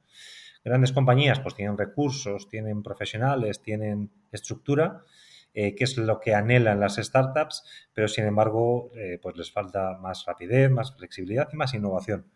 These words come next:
que es lo que realmente a las startups, pues,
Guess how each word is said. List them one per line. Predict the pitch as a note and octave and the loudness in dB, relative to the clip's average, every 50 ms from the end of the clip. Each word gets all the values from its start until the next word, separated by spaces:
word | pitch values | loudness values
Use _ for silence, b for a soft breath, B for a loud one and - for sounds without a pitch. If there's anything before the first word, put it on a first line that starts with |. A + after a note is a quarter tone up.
| b b b b b b | b b b b b b
que | b A#2+ | b 2
es | A#2 | 2
lo | G#2+ A2+ A2+ - | 4 2 2 2
que | - A#2+ A2 G#2+ G2+ | 4 4 4 4 6
realmente | F#2+ G#2 G#2+ G#2+ A2 A2 G#2 A2+ | 6 4 4 4 2 0 0 0
a | A2 | 0
las | G2 G2 | 0 -2
startups, | F#2+ - - A2+ A2+ - - A#2+ A#2+ A#2+ - - - - _ _ _ _ | -4 -2 -2 -2 0 2 2 2 2 2 0 -6 -10 -12 _ _ _ _
pues, | G#2+ F#2+ F2 E2+ E2 - - - | -6 -6 -6 -6 -8 -10 -12 -16